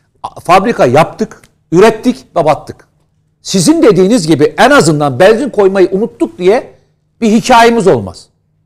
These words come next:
Beceremedik deriz. Hani diyorlar ya böyle çocuklara falan, hani küçüklere bu baktıklarına ben bu, bu tayfanın, bu liberal tayfa hep Amerikan rüyası diyor ya. Aynı şeye geliyor. Hani diyor ya çocukların önünden oyuncakları almayın.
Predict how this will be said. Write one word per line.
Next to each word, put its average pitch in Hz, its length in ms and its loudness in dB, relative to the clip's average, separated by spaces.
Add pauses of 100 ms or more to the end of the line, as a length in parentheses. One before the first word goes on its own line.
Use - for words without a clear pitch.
(260)
Beceremedik 226 580 -6
deriz. 107 280 -14 (1500)
Hani 208 220 0
diyorlar 269 320 6
ya 226 80 4
böyle 202 100 4
çocuklara 214 440 0
falan, 208 220 -6 (260)
hani 160 140 -6
küçüklere 208 480 0
bu 202 220 2 (260)
baktıklarına 214 580 0
ben 196 160 0
bu, 202 100 -2 (120)
bu 156 160 -12
tayfanın, 185 500 -2
bu 170 100 -2
liberal 196 300 2
tayfa 202 460 -2 (200)
hep 196 200 -4
Amerikan 202 480 2
rüyası 202 340 2
diyor 254 220 -8
ya. 104 160 -4 (220)
Aynı 403 260 -8
şeye 233 220 -4
geliyor. 139 360 -4
Hani 170 200 -8 (220)
diyor 254 120 0
ya 214 160 -4 (200)
çocukların 208 640 -4
önünden 190 320 -6
oyuncakları 160 640 -6
almayın. 113 420 -6